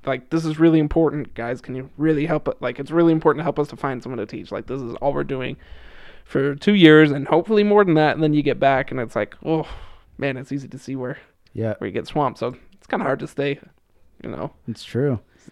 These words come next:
Speaker 1: have
Speaker 2: Yeah.
Speaker 1: some goals and stay working m-, missionaries, with the missionaries when you get back.
Speaker 2: Yeah, it is difficult.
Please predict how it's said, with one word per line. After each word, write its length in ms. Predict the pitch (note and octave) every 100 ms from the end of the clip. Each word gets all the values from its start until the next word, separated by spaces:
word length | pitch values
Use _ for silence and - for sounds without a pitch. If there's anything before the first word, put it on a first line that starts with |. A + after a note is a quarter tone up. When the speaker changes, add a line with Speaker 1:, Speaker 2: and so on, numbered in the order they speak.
| _ -
Speaker 1:
have 220 | - B2+
Speaker 2:
Yeah. 60 | C#3
Speaker 1:
some 120 | D#3+
goals 460 | C3+ C#3 C#3 C#3+ C#3
and 120 | B2+
stay 180 | - C3
working 560 | C3+ C3+ B2 C3+ C#3+ - - -
m-, 260 | C3+ C3 C3+
missionaries, 760 | C#3+ D3 D3 - C#3 B2+ C3+ C#3
with 180 | - D3+
the 60 | C#3+
missionaries 420 | C#3 - C3+ C3+
when 80 | C3+
you 80 | C3
get 160 | -
back. 380 | C#3 C3+ C3+ - - _ _
Speaker 2:
Yeah, 260 | A#2+ A2+ G2
it 140 | A2+
is 120 | B2 A2+
difficult. 500 | A#2+ A#2 - G#2+